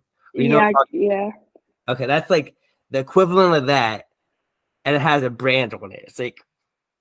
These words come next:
Speaker 1: if I'm
Speaker 2: Right.
Speaker 1: gonna wear a brand, I'm wearing the Orioles, not T Rowe Price.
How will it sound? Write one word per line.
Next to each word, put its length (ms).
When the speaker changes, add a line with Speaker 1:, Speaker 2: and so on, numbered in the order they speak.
Speaker 1:
if 40
I'm 80
Speaker 2:
Right. 280
Speaker 1:
gonna 140
wear 200
a 40
brand, 640
I'm 160
wearing 260
the 60
Orioles, 580
not 280
T 220
Rowe 200
Price. 560